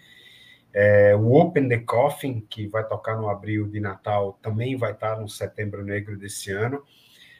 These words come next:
É, eu reencontrei o cara do Violence no, no Setembro Negro, dei o livro pra ele, né?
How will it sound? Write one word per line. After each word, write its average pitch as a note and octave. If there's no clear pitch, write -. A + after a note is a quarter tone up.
É, G2
eu A2
reencontrei A#2+
o A#2
cara A#2
do A2+
Violence G#2+
no, F#2
no G#2
Setembro G#2
Negro, A2+
dei A#2
o A#2
livro B2
pra G#2+
ele, C3
né? A2+